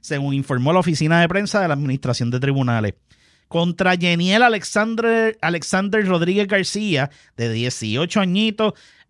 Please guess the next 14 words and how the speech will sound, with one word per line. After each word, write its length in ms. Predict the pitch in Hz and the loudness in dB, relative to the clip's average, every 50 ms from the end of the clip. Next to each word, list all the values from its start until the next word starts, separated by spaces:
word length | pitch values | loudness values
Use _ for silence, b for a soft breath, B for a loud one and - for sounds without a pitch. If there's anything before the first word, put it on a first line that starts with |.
| - | -2
eh, 260 | 190 196 196 190 190 190 | 0 2 2 2 0 0
estaba 340 | 190 180 - - 202 214 233 | -2 -4 -2 -2 0 0 0
acusado 580 | 226 226 220 180 - 220 214 233 240 240 240 | -2 -2 -4 -2 0 2 2 2 4 2 2
del 240 | 220 202 185 175 147 | 4 4 2 2 2
doble 300 | 131 185 226 247 262 254 | 2 2 2 2 2 2
asesinato 680 | 240 175 233 226 - 226 208 190 190 190 196 202 214 196 | 0 2 0 -2 -2 -2 0 0 0 0 0 0 -2 0
de 100 | 175 165 110 | 0 0 2
Henry 440 | 190 180 196 202 196 220 226 220 - | 2 2 2 2 2 0 0 0 0
Irizarry, 600 | 190 208 214 226 185 - 180 165 160 156 156 175 | 0 0 0 0 0 2 2 2 2 2 2 0
de 100 | 165 143 | 0 0
setenta 380 | 131 147 135 139 135 131 - 123 | 0 -2 -4 -4 -6 -6 -6 -6
y 20 | |
cinco 400 | 120 - 160 170 175 - 175 175 | -4 -2 -2 -4 -2 0 0 2
años, 400 | 196 220 233 226 220 220 226 226 | 2 2 2 0 0 0 0 0